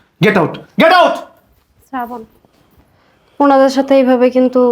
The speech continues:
Speaker 2: কথা বলা তার উচিত হয়নি।
Speaker 1: দেখো আপু, তোমার সাথে কেউ খারাপ ব্যবহার করলে সেটা আমি কোনোভাবেই মানতে পারি না।
Speaker 2: যাই হোক, মেয়েটাকে না তুই ভালোবাসোস,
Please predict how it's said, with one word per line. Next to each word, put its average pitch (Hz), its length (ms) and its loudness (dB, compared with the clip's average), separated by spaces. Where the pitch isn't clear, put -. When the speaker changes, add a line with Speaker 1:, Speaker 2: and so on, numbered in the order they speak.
Speaker 2:
কথা 247 200 -4
বলা 233 200 0
তার 233 160 -2
উচিত 247 220 -2
হয়নি। 226 220 -4
Speaker 1:
দেখো 156 240 -2
আপু, 180 160 -4
তোমার 208 220 0
সাথে 233 180 0
কেউ 233 180 2
খারাপ 214 220 2
ব্যবহার 233 320 2
করলে 214 180 -2
সেটা 190 200 -2
আমি 190 160 -4
কোনোভাবেই 185 420 -2
মানতে 170 240 -2
পারি 147 180 0
না। 127 40 -8
Speaker 2:
যাই 262 240 0
হোক, 220 140 -12
মেয়েটাকে 277 380 2
না 269 120 2
তুই 277 160 2
ভালোবাসোস, 254 600 -2